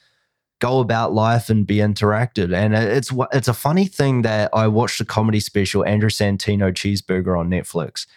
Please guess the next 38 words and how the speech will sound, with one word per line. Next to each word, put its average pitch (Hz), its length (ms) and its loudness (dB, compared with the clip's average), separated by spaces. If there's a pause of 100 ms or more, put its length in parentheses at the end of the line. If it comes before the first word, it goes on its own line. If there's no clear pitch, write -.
Check 107 220 -2
it 110 60 0
out. 104 240 0
He's 90 140 -2
a - 20 -6
fantastic, 98 920 -2
uh, 90 260 0
L 95 160 0
A 95 160 0
comedian. 95 680 0 (600)
And 95 540 0
I, 101 300 -2
I 101 160 -2
actually 95 240 -4
was 95 180 0
lucky 95 320 0
enough 92 220 0
to 85 100 -10
see 104 240 -2
him, 95 300 2
um, 90 680 -2
live 95 340 0
as 90 160 -4
one 95 160 0
of - 20 -2
the 90 120 0
openers 92 400 -4
for, 90 680 -2 (120)
uh, 90 200 -2
Joe 90 140 -4
Rogan 95 680 -2 (440)
when 101 120 -2
I 98 60 0
was 95 220 -2
there 98 240 0
in 95 80 0
twenty 95 260 -2
nineteen. 113 800 0